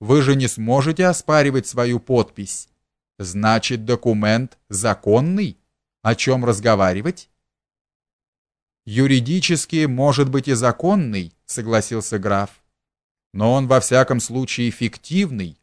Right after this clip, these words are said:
дутый, как и многие другие". "Другие?" —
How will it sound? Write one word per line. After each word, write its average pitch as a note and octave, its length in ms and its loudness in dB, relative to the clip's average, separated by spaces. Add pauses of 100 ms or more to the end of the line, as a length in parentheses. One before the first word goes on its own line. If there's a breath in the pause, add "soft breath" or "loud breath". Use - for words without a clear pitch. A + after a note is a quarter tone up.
(200)
дутый, G2 720 -2 (300)
как A2+ 220 2
и A#2+ 40 4
многие B2 440 2
другие". B2+ 680 -4 (1400)
"Другие?" — B2+ 960 0